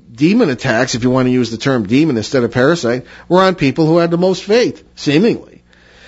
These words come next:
So it's a matter of keeping a positive spirituality, having a positive belief system, keeping your sort of stiff upper lip, as they say, and, and keeping it positive, keeping humor,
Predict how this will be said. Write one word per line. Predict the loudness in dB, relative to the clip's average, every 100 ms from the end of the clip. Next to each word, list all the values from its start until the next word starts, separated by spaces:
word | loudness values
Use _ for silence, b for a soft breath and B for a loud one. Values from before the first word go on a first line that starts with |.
| B B
So | 0 4
it's | 2 2
a |
matter | 0 0 0
of | 0 -2 -2
keeping | -4 -2 -2
a | -2
positive | 0 2 0 0 -4
spirituality, | 0 0 0 0 0 2 0 -2 -6 B B B B
having | -2 0 0
a | 0
positive | 0 2 2 0 0
belief | 0 0
system, | 0 -2 -2 -4 -4 -10 -20 b b b -20 -8
keeping | 0 2 4 2
your | 2 0 -2 -16 _ _ -6
sort | 0 2
of | 2 -2 -16 -20 -20 -14
stiff | -8 0 2 2
upper | 2 2
lip, | 2 2
as | 0
they | 2 0
say, | 0 2 2 0 -2
and, | -4
and | -4
keeping | 0 0 2
it | 0 0
positive, | -2 0 0 -2 -2
keeping | -2 0 0
humor, | 0 0 -2